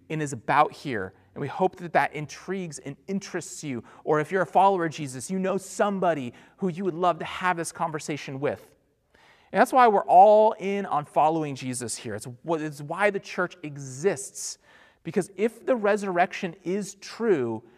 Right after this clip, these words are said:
there is no other conception of God that people have held to that can, that can allow us to know a God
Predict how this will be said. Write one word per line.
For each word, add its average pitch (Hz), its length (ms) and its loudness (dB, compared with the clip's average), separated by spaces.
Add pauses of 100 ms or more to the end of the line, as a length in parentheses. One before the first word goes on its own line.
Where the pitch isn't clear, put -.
(180)
there 202 160 2
is 202 240 -4
no 180 400 6
other 240 300 2
conception 196 640 -4
of 151 140 -6
God 147 280 2
that 123 120 -10
people 208 360 -6
have 156 100 -2
held 180 380 0
to 107 380 -10 (300)
that 170 160 0
can, 147 380 -6
that 147 220 2
can 156 280 -6
allow 135 400 4
us 180 100 -6
to - 100 -10
know 151 320 0
a 190 60 -6
God 139 440 4